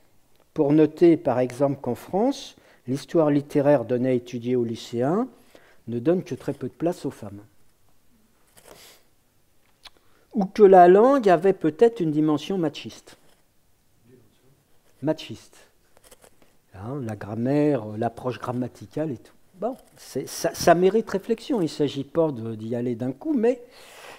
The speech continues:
voilà. Il a aussi fallu attendre deux mille dix-sept, c'est pas vieux, pour qu'un manuel français de S V T de collège de quatrième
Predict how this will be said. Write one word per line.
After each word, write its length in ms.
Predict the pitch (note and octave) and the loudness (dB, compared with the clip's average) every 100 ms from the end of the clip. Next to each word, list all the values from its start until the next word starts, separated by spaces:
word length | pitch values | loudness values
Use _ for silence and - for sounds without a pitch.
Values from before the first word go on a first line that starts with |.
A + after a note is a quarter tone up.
| _ _ - | _ _ -20
voilà. 340 | B2+ B2 G#2 - _ _ _ _ _ _ _ | -10 -8 -8 -16 _ _ _ _ _ _ _
Il 180 | D#3+ F#3+ | 6 10
a 60 | |
aussi 280 | F#3+ F3+ - | 10 6 -2
fallu 340 | F3+ F3 E3 E3 | 0 2 6 6
attendre 340 | D3+ D#3+ D3+ | 6 2 2
deux 100 | D3 | 2
mille 220 | D3 C3+ | 4 2
dix-sept, 800 | B2 B2+ - A#3+ C#4+ - - - _ _ _ _ _ _ _ _ _ _ _ _ _ _ | 0 -4 0 0 0 -6 -20 -20 _ _ _ _ _ _ _ _ _ _ _ _ _ _
c'est 140 | - | -16
pas 120 | - | -8
vieux, 220 | B2+ G3 C#4 | -6 -4 -4
pour 220 | D#3 - | -6 2
qu'un 100 | D#3+ | 4
manuel 340 | E3 E3 E3 | 6 4 2
français 400 | D3+ D3+ D3 E3 | 2 -4 0 0
de 140 | C3 C3 | 0 0
S 200 | A#2+ A2+ | -2 -2
V 140 | C3 | -4
T 160 | - C#3 | -2 -6
de 80 | |
collège 460 | - B2+ A#2+ C#3 G#2+ | -2 -2 2 0 0
de 80 | A2+ | -8
quatrième 760 | - B2+ - B2 D3 A3 B3+ | -6 -6 -4 0 2 4 2